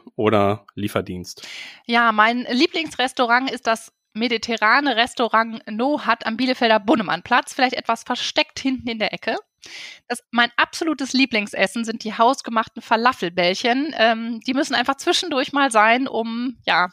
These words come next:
Speaker 2: Glücklichkeit zu produzieren. Absolut lecker.
Speaker 1: Ja, <laughs> kann ich total gut verstehen. Ist leider viel zu nah dran von hier, muss ich so oft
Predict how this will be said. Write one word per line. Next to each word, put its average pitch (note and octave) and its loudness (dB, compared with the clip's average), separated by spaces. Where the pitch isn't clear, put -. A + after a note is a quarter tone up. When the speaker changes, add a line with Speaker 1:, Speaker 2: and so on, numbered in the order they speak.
Speaker 2:
Glücklichkeit D4+ 2
zu D4+ -4
produzieren. B3+ -2
Absolut A#3+ -4
lecker. F3+ 0
Speaker 1:
Ja, - 2
<laughs> - -4
kann B2+ 2
ich C#3 -2
total C3 0
gut C3+ -2
verstehen. B2+ 4
Ist G#2+ 0
leider B2 4
viel C#3+ 2
zu C3+ -2
nah B2 4
dran A#2+ 0
von G2+ -2
hier, G#2+ -2
muss B2 -4
ich A#2 -2
so A2 0
oft - -2